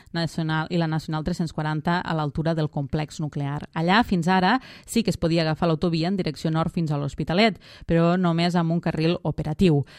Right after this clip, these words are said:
La calçada del sentit sud ha estat completament tancada durant aquests gairebé dos anys, i això que el delegat del govern estatal a Catalunya confiava quan va obrir el tram entre Mont-roig i l'Hospitalet, l'Hospitalet, el que va alliberar sobretot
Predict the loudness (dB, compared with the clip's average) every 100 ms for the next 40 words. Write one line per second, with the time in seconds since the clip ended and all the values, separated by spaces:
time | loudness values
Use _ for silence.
0 | -6 -2 0 2 4 4 4 4 2 0
1 | -2 0 0 2 0 2 -2 0 -2 0
2 | 0 2 0 0 -2 -2 0 2 2 2
3 | 0 -2 -4 -4 -2 0 2 2 2 2
4 | 2 0 -2 -2 -2 0 0 0 -2 -2
5 | -4 -4 -4 -4 -2 -2 -2 -2 -4 -4
6 | -4 -4 -4 -2 0 0 0 -2 -4 -4
7 | -2 0 2 0 -2 -10 -14 -6 0 4
8 | 6 6 4 2 0 0 0 -2 -2 -2
9 | 0 2 2 0 -4 -2 -2 0 0 -4
10 | -8 -2 2 2 2 0 0 -2 -4 -14
11 | -12 -6 -2 2 4 4 4 2 2 2
12 | 0 2 2 0